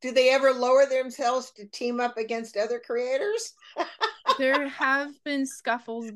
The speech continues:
Speaker 1: Do, like,
Speaker 2: before.
Speaker 1: gangs?
Speaker 2: You know, like, like in, in Hinova, even in Hinova, like, people don't get along all the time.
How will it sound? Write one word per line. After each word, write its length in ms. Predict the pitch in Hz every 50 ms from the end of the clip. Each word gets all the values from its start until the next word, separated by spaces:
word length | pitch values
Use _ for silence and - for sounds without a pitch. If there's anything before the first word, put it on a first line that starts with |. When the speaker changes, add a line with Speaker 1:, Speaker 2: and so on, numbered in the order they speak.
| 220 226
Speaker 1:
Do, 80 | 277 294
like, 180 | 294 - -
Speaker 2:
before. 120 | 185 185 180
Speaker 1:
gangs? 760 | - 277 254 262 269 277 294 440 508 539 571 571 - - - _ _ _ _ _ _ _ _ _ _ _ _ _ _ _ _ _ _ _ _ _ _ _ _ _
Speaker 2:
You 120 | - 214 208
know, 180 | 202 202 202
like, 300 | 202 214 208 202 - - _ _ _ _ _ _ _
like 200 | - 254 254 -
in, 360 | - 262 285 311 285 269 285 - -
in 200 | 247 262 285 277
Hinova, 640 | - 285 254 233 214 202 208 208 196 151 - - 233 - _ _ _ _ _ -
even 320 | 277 320 311 370 392 370
in 140 | 359 330 320
Hinova, 600 | 277 294 247 233 220 226 240 226 226 190 175 180
like, 240 | 190 208 214 - _ _
people 260 | - 247 240 294 302
don't 180 | 339 381 392 370
get 80 | 370
along 360 | 359 294 220 190 226 294 359
all 100 | 277 180
the 120 | - - -
time. 420 | - - - 71 - - 226 240